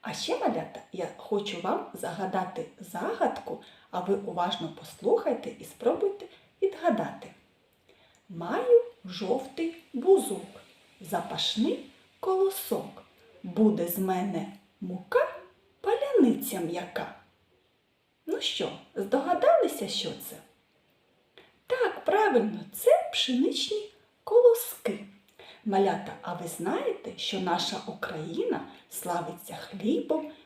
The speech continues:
і пшеницею? І сьогодні я хочу запропонувати вам зробити аплікацію, яка називається «Пшеничні колоски». Подивіться, от в мене тут вже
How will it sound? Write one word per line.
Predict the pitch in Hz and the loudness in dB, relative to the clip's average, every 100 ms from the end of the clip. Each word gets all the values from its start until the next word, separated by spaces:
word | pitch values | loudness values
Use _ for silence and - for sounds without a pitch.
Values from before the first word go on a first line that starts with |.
| _ | _
і | 294 | -6
пшеницею? | 294 - 320 302 262 202 - 165 151 - _ _ _ _ _ _ _ _ - - | -2 -2 0 2 4 2 -4 -8 -10 -14 _ _ _ _ _ _ _ _ -20 -6
І | 233 | -6
сьогодні | - 214 214 330 - 226 - - - - | -4 -6 6 6 6 0 -6 -10 -10 -2
я | 196 | -2
хочу | - 202 208 | 0 -4 -4
запропонувати | 196 196 196 - 202 190 196 165 - 185 | -6 -6 -8 -4 -2 -2 -2 -4 -6 -8
вам | 214 330 - - - | -2 0 -2 -8 -14
зробити | 214 214 190 202 190 196 - | -8 -4 0 2 2 0 -8
аплікацію, | 175 - 185 - - - - - 392 - - - | -12 -12 -14 -8 -2 -2 -2 2 2 2 -12 -10
яка | 202 - 196 | -8 -4 -4
називається | 170 165 165 185 359 381 - 330 311 - | -4 -8 -8 -4 -4 -4 -6 -12 -12 -10
«Пшеничні | - 226 220 311 - - 359 - _ - | -4 0 2 2 0 -4 -6 -8 _ -6
колоски». | 330 349 - - - - - - - | -4 -2 -2 -6 -10 -14 -16 -20 -4
Подивіться, | 202 202 240 214 - - | 0 4 4 2 -4 -8
от | - - - _ - | -10 -14 -20 _ -8
в | 196 | 0
мене | 277 - - | 2 2 -2
тут | - 214 | -2 -6
вже | - - 185 | -4 -4 -4